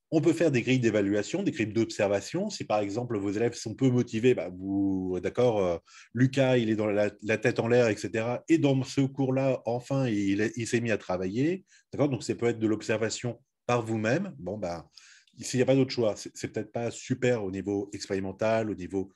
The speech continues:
scientifique, mais bon, c'est déjà ça. Si vous avez plein, plein, plein de moyens, bah, vous pouvez faire une population avec test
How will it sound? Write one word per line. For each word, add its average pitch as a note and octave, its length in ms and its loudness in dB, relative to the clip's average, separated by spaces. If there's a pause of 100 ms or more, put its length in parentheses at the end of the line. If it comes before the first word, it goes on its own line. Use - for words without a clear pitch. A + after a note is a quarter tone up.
scientifique, A2+ 500 -4
mais G#2 120 -4
bon, G2+ 200 -8 (160)
c'est F2 140 -10
déjà F#2 240 -4
ça. F3+ 260 -4 (720)
Si - 160 -4
vous E3 160 4
avez D3 160 6
plein, E3 240 2
plein, D#3+ 180 0
plein D3 160 -2
de D3 60 0
moyens, B2 440 2
bah, F2+ 120 -4
vous F#2+ 100 -10
pouvez G#2 240 -4
faire A#2 220 0
une F#2+ 300 -4
population A2 580 -2
avec G#2 280 -2
test B2+ 320 0